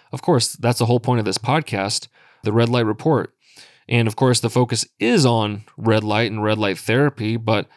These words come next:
I thought this was a fantastic book, again, to kind of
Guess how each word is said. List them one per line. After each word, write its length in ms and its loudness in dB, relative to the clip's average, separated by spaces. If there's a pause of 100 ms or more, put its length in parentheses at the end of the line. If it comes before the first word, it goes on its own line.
(540)
I 80 2
thought 220 0
this 120 0
was 140 0
a 60 0
fantastic 920 -2 (440)
book, 520 0 (220)
again, 300 -2
to 120 -2
kind 180 -2
of 120 -2